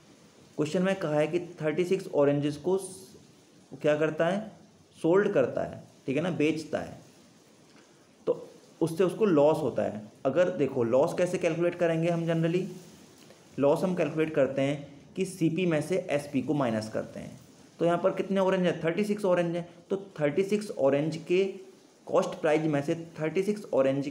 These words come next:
के selling price को minus करेंगे। That means हम कह सकते हैं थर्टी सिक्स सीपी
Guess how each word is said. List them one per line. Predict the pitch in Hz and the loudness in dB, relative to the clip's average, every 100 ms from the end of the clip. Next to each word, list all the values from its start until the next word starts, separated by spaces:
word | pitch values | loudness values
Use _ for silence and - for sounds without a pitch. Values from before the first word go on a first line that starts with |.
| 147 | -2
के | 156 | -2
selling | 160 - 131 156 156 | -2 0 2 2 2
price | 131 - | 2 2
को | 160 | -2
minus | 143 160 175 | -2 -2 -2
करेंगे। | 170 160 160 | -2 0 0
That | 156 139 | 0 -2
means | 151 | -2
हम | 151 | -4
कह | 151 147 | -2 -4
सकते | 147 160 | -4 -6
हैं | 160 | -4
थर्टी | 143 135 | -2 -2
सिक्स | 156 202 208 | 0 0 -2
सीपी | - 147 - 220 | -2 -2 0 0